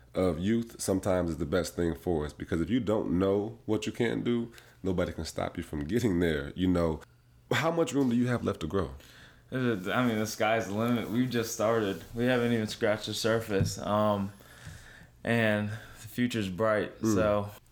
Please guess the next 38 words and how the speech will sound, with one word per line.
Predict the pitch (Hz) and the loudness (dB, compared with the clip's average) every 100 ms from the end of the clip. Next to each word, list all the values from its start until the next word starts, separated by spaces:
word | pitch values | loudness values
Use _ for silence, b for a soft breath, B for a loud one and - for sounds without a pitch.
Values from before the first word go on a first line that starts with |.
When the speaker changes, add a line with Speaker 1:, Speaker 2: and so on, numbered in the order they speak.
| - | -8
Speaker 2:
there's | 113 131 | -2 0
a, | 120 | 0
there's | - 107 139 | 0 0 0
a, | 127 - | -2 -2
I, | 120 120 - - - _ - | 0 0 -6 -18 -20 _ -4
I | |
think | 127 143 | 0 2
we | 123 | 2
just | 101 110 - | 2 0 0
started, | 87 87 73 - - | -4 -4 -6 -14 -8
Speaker 1:
Mm-hmm. | 107 98 92 87 | 0 2 2 0
Speaker 2:
basically. | 90 92 73 - - - | -2 -4 -10 -10 -12 -8
So | - 104 | -2 0
how | 107 | 0
much | 110 107 | 0 -2
further | - 107 110 | -2 0 2
we | 110 | 0
have | 113 104 | 0 0
to | 101 | -2
go, | 101 98 113 131 - - - b b b b b | 0 2 2 -2 -8 -18 -20 b b b b b
that | - 95 101 | -2 0 2
I | 107 | 0
can't | 113 98 | 0 0
answer | 98 107 120 | 0 0 -2
you, | 123 127 | -2 -2
but | 113 98 | 0 2
I'd | 90 90 | 2 2
like | 95 95 | 0 0
to | |
see | 95 95 | -2 0
it | 95 | 2
myself. | 139 - 139 85 80 | 0 2 0 0 -4
Speaker 1:
<laughs> | - | -6
Speaker 2:
So | 90 78 - B B B B - | -4 -4 -8 B B B B -6
Speaker 1:
how, | 123 123 135 123 - | -2 0 0 0 -4
how | 95 113 127 | -4 -2 -2
far | - 107 95 | 0 0 0
can, | 95 104 98 92 85 | -2 -2 2 2 0